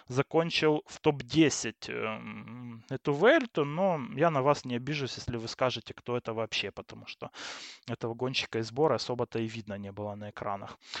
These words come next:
Э, очковую номинацию мы обсудили. Э, Якобсен здесь был первый. Э, в горной номинации Сторож, Барде и Роглич — это топ-три наши.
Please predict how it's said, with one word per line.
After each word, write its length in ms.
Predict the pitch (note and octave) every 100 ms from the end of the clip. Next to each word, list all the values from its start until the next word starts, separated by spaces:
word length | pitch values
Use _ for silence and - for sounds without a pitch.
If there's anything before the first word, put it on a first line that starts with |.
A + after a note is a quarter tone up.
| - - -
Э, 520 | B2 B2 A#2+ B2 A#2+ G#2+
очковую 420 | C#3 - F#3 F3
номинацию 500 | E3+ E3 E3 - D3
мы 120 | D3+
обсудили. 640 | D#3 - F3 G3 C#4+ B3 G#3+ D#3+ D3+
Э, 720 | D3+ D3 D3+ D3 D3+ D3 C#3+ - -
Якобсен 720 | C3+ D#3 - - D3 C#3+ C#3 - _ _ _ _ _ _
здесь 260 | A#2+ C3+ C3
был 200 | D3 C#3
первый. 420 | G#3 A#3+ G#3 E3+
Э, 480 | C3+ C#3+ B2+ C3+ C3
в 220 | - C3+ B2+
горной 300 | D#3+ D#3 C#3+
номинации 460 | C#3 C#3 C#3+ -
Сторож, 460 | B2+ - D#3 C#3 A#2
Барде 480 | A2+ C#3 C3+ C3 B2
и 140 | B2+
Роглич — 460 | C3 C3 A#2 A2+ -
это 120 | B2 B2
топ-три 440 | C#3 - G3+ B3
наши. 380 | G#3+ G3 - F3+